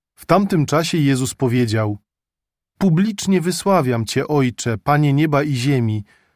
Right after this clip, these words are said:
bo ukryłeś te rzeczy przed mędrcami i intelektualistami, a wyjawiłeś je małym dzieciom. Tak, Ojcze,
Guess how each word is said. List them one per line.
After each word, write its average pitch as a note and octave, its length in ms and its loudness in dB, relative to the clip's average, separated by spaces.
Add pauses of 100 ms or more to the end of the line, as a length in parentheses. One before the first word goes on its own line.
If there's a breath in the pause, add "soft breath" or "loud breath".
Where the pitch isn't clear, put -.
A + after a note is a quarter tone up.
(140 soft breath)
bo C3+ 100 2
ukryłeś F#3+ 580 0
te E3 120 0
rzeczy E3+ 280 -2
przed D3 240 -2
mędrcami D3 680 0
i D#3 140 -6
intelektualistami, D3 1400 0
a D3 140 0
wyjawiłeś D3 680 0
je F3+ 100 2
małym D#3 380 2
dzieciom. G#2+ 520 -4 (540)
Tak, F3+ 300 0
Ojcze, A2 460 -2